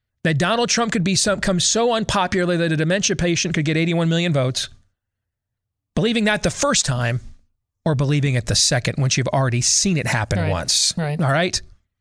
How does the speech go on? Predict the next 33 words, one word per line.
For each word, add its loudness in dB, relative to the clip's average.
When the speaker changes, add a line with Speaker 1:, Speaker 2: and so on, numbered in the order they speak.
Speaker 1:
So 2
that 2
is 2
a 2
long 2
answer 0
to -2
your 2
question, 0
but 2
I 2
know 2
a 2
lot 2
of -4
people 0
have 0
beliefs 0
and -2
thoughts 2
and 0
questions 0
like 0
this, 0
so 0
I 2
wanted 2
to 0
address 2
it 0
in 2
detail 0
now. 0